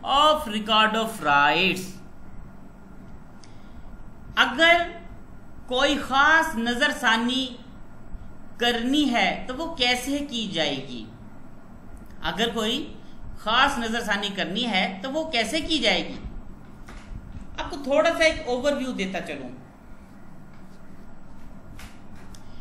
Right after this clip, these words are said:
When it appears to the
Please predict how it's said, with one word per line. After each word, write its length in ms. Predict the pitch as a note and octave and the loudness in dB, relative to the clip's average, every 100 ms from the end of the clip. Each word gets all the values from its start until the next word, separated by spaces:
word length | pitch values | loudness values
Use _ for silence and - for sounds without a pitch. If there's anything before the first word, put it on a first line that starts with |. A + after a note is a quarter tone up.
| - - - - F3 | -8 -8 -6 -4 4
When 320 | D4 D#4+ F4 - - - - - - - - - - - - - - - C#4 | 6 6 4 -4 -10 -14 -14 -14 -14 -12 -12 -12 -14 -12 -12 -12 -14 -8 -2
it 200 | D#4 - | -2 0
appears 440 | A3+ F#3+ D4 E4 - | -4 0 2 4 2
to 140 | B3+ A#3+ | -2 2
the 120 | G#3 | 2